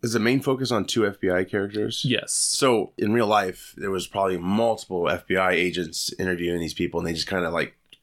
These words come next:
Speaker 1: put 'em into two people.
Speaker 2: Well, they had, uh, basically a, a, just a small team at first, just like they do here.
Speaker 1: Okay, sure.
Speaker 2: But, um,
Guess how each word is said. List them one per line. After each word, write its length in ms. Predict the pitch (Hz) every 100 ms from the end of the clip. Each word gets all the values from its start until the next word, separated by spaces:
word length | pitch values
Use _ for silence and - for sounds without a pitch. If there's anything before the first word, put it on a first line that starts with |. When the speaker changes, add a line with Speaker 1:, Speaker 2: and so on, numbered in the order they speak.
| _ _
Speaker 1:
put 100 | 101
'em 120 | 85
into 200 | 85 76 -
two 140 | 87
people. 200 | 80 87
Speaker 2:
Well, 140 | 101 160
they 180 | 220 196
had, 320 | 190 175 143
uh, 100 | 127
basically 460 | 131 135 - 123
a, 460 | 113 104 101 110 113
a, 40 | 107
just 240 | 113 -
a 60 | 110
small 420 | - 120 104 98
team 500 | - 135 110 95 95 -
at 140 | 107
first, 260 | - 107 98
just 160 | 147 156
like 140 | 147
they 100 | 143
do 140 | 131
here. 400 | 117 131 87 104 - -
Speaker 1:
Okay, 280 | 131 104 107 _ -
sure. 200 | - 98
Speaker 2:
But, 480 | 107 117 101 95 -
um, 500 | 104 98 92 90